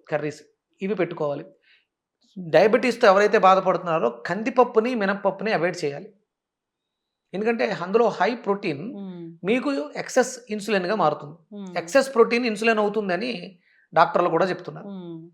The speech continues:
Speaker 1: మీకు, మీరు చేస్తున్న పనికి మీకు ఎంత ప్రోటీన్ అవసరం,
Speaker 2: మ్మ్.
Speaker 1: అది మాత్రమే తీసుకోవాలి. ఇందులోంచి బయటికి రావాలి అనుకుంటే, జి-, డయాబెటీస్ అనే వ్యాధిలోంచి మీరు బయటికి రావాలంటే ఇవన్నీ తూచా తప్పకుండా పాటించాలి. సూర్యోదయానికి పూర్వమే నిద్ర లేవాలి.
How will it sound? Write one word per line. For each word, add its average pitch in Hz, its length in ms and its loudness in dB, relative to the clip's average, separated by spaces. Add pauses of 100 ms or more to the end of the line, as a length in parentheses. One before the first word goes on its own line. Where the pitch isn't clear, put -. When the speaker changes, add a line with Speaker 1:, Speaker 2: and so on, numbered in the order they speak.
(180)
Speaker 1:
మీకు, 180 320 -4
మీరు 190 240 0
చేస్తున్న 214 380 2
పనికి 208 600 0 (200)
మీకు 233 220 2
ఎంత 202 280 2
ప్రోటీన్ 196 300 0
అవసరం, 151 420 -4
Speaker 2:
మ్మ్. 170 520 -16 (1400)
Speaker 1:
అది 165 340 -2
మాత్రమే 185 440 -2
తీసుకోవాలి. - 380 -14 (320)
ఇందులోంచి 240 480 4
బయటికి 208 320 4
రావాలి 175 420 6
అనుకుంటే, 151 400 -6
జి-, 151 180 -12 (500)
డయాబెటీస్ 202 460 2
అనే 190 220 0
వ్యాధిలోంచి 202 560 6
మీరు 196 160 0
బయటికి 170 280 0
రావాలంటే 160 420 -2
ఇవన్నీ 180 400 -4 (300)
తూచా 226 260 6
తప్పకుండా 185 420 2
పాటించాలి. 156 440 -4
సూర్యోదయానికి 202 720 4
పూర్వమే 165 260 -2
నిద్ర 151 260 -2
లేవాలి. 151 340 4